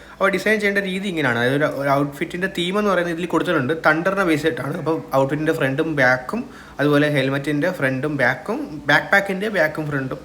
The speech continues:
ഓക്കെ, എല്ലാം അതേപോലെ തന്നെ ഡിസൈൻ ചെയ്ത് കൊടുക്കണം. കാരണം ഇപ്പം നിലവിൽ ഇത് അനൗൺസ് ചെയ്തിട്ടേ ഉള്ളൂ ഇങ്ങനെയാണെന്ന്. ഇത്, ആ, ഈ ഒരു ഡേറ്റ് അടുക്കുമ്പോഴത്തേക്കും അതിൻ്റെ ലിങ്കും കാര്യങ്ങളൊക്കെ വരുന്നതായിരിക്കും. നല്ല റൂൾസ് ഉണ്ട്, അത്യാവശ്യം നല്ല കണക്ക് വായിച്ചു നോക്കാം.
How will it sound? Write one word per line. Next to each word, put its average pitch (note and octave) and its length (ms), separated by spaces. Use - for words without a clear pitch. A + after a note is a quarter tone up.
ഓക്കെ, D3 180
എല്ലാം F3 240
അതേപോലെ E3 380
തന്നെ F3+ 160
ഡിസൈൻ D3+ 280
ചെയ്ത് D3 120
കൊടുക്കണം. G#2+ 280
കാരണം D#3 200
ഇപ്പം D#3 200
നിലവിൽ G#3 240
ഇത് G#3+ 60
അനൗൺസ് F#3 260
ചെയ്തിട്ടേ F#3+ 240
ഉള്ളൂ D#3 140
ഇങ്ങനെയാണെന്ന്. D3+ 520
ഇത്, C#3 100
ആ, B2+ 60
ഈ - 60
ഒരു D3+ 140
ഡേറ്റ് D3 220
അടുക്കുമ്പോഴത്തേക്കും D#3 720
അതിൻ്റെ E3 260
ലിങ്കും D#3+ 280
കാര്യങ്ങളൊക്കെ D3+ 440
വരുന്നതായിരിക്കും. C3+ 380
നല്ല F3 420
റൂൾസ് F#3 320
ഉണ്ട്, E3 180
അത്യാവശ്യം D#3 280
നല്ല D#3 120
കണക്ക് D#3+ 220
വായിച്ചു D3+ 320
നോക്കാം. D3+ 240